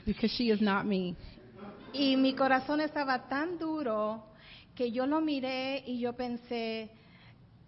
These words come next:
Speaker 2: "¿Quién es esa mujer que él está ac-, a-, a-, a-, actuando? Porque ella,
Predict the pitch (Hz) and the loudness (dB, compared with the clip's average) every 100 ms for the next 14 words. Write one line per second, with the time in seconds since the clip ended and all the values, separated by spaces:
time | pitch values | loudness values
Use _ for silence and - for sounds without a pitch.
0 | - 190 - 302 349 359 339 302 233 170 | -18 -8 -2 -2 -2 -6 -4 -2 -4 -6
1 | 202 359 440 269 233 220 233 233 247 233 | -6 -6 -6 -4 -4 -4 -6 -6 -4 0
2 | 226 220 214 208 202 - 196 190 - 190 | 0 0 -2 -4 -6 -6 -6 -6 -8 -10
3 | - 208 196 - 208 196 220 247 320 269 | -10 -10 -10 -6 -6 -6 -2 0 0 0
4 | 233 233 220 226 208 - - 233 302 | -2 -4 -4 -2 -4 -6 -6 -2 0